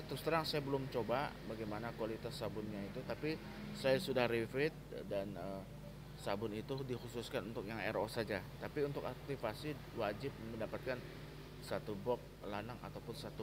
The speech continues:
box rempah, ya. Rempah itu ya macam-macam, teman-teman. Rempah itu ya pertama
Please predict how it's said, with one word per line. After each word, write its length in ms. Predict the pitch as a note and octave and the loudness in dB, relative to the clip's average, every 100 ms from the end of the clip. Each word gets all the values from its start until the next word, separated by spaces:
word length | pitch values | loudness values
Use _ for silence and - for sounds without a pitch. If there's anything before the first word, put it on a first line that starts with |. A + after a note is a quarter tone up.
| G2 | -4
box 160 | G#2+ A2 | -4 -2
rempah, 360 | G#2+ G2+ F#2 - - - - - | -2 0 -2 -2 -6 -10 -10 -8
ya. 160 | - F2+ - - - - - | -6 -6 -6 -10 -10 -10 -8
Rempah 400 | G#2+ A#2+ A2+ B2+ | -2 0 2 4
itu 240 | G#2+ - G3 | 4 2 2
ya 80 | D#3 | 2
macam-macam, 540 | A#2+ B2+ D#3 E3 C3+ | 2 2 0 2 0
teman-teman. 500 | A2 G#2 G2+ G2 G2 F#2+ F#2 - - | 0 -2 -2 -2 -4 -6 -10 -10 -6
Rempah 400 | G#2+ G2+ A2 G2+ | -2 -2 -2 -2
itu 320 | G2 - D#3 | -2 0 2
ya 160 | A2 E2+ - - - - - - | 2 0 -6 -10 -12 -12 -12 -8
pertama 560 | - G#2 G#2 C3 C#3+ | -2 0 0 0 0